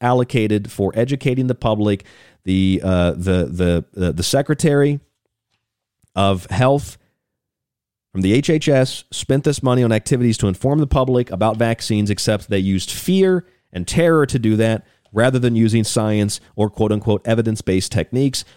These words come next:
which is precisely what the British government did, carrying out the same propaganda, the same rhetoric, the same fear campaign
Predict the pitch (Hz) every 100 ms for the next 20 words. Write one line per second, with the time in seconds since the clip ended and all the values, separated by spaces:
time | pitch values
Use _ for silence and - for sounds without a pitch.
0 | _ 110 - 117 110 - _ - - 131
1 | 120 - - 147 160 - - 85 65 -
2 | _ _ _ _ _ _ _ _ _ _
3 | _ _ _ _ _ _ _ _ _ -
4 | 110 117 104 151 170 - 151 151 139 107
5 | 104 95 90 - _ _ _ _ _ -
6 | 120 117 113 107 107 - 139 160 175 175
7 | 170 156 127 123 123 123 127 _ 85 -
8 | 143 165 165 143 131 123 123 - _ _
9 | 92 - 135 160 156 185 123 - 123 113
10 | 135 113 110